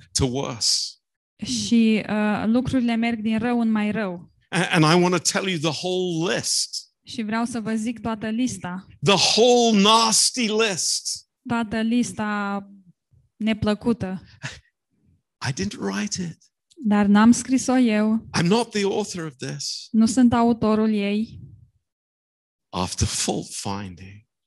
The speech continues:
Speaker 2: După, uh, găsirea defectelor,
Speaker 1: comes accusation.
Speaker 2: vine acuzarea.
Speaker 1: Accusation.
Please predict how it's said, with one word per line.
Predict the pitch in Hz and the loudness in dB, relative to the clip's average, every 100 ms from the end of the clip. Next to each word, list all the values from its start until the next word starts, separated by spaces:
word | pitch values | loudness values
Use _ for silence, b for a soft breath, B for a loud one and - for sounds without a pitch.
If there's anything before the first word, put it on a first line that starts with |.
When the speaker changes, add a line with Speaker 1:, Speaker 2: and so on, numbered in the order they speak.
| _ _ | _ _
Speaker 2:
După, | - 202 214 240 214 208 196 - | -4 0 0 0 2 2 2 -2
uh, | 202 202 | -4 -4
găsirea | 190 208 - 220 | -4 -4 -2 0
defectelor, | 208 202 226 208 - 226 226 254 - _ - | -2 -2 -4 -6 -4 -4 -2 -4 -6 _ -4
Speaker 1:
comes | 98 98 - | -4 -4 -6
accusation. | - 131 - 117 - 117 113 - - - _ _ _ _ _ | -4 -4 -2 -2 -2 -2 -4 -4 -4 -12 _ _ _ _ _
Speaker 2:
vine | 214 202 233 226 | 0 4 6 6
acuzarea. | 214 214 226 202 214 196 180 175 - | 4 2 2 4 2 0 -2 -8 -4
Speaker 1:
Accusation. | 185 - 160 143 - - - - - | -4 -4 -2 -2 -2 -4 -6 -6 -8